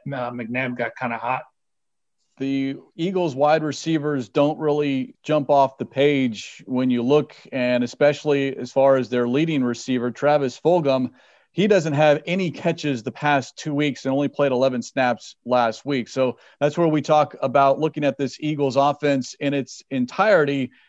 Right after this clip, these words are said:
Speaker 2: because you can't, because the offense has changed with Jalen Hurts under center, or I should say more likely in the shotgun. Although what has stayed consistent, and you brought it up,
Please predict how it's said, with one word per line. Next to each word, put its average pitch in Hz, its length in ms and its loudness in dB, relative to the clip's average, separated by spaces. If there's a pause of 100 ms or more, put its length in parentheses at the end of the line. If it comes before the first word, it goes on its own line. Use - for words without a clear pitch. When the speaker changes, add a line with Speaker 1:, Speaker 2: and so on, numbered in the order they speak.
(100)
Speaker 2:
because 147 360 2
you 127 80 -4
can't, 185 420 -2 (100)
because 143 480 -2
the 139 120 -2
offense 156 460 2
has 131 260 -2
changed 160 480 -2
with 127 160 -8
Jalen 139 320 -2
Hurts 151 360 -2
under 123 280 -4
center, 156 480 -2 (280)
or 135 160 4
I 135 100 4
should - 160 -12
say 135 180 0 (200)
more 131 280 -2
likely 127 380 0
in 127 220 -4
the 113 60 -4
shotgun. 131 600 -2 (260)
Although 147 260 4
what 143 240 2
has 147 640 0 (140)
stayed 160 360 -2
consistent, 131 680 -2
and 123 120 -2
you 147 140 -4
brought 143 300 2
it 120 80 -2
up, 147 260 4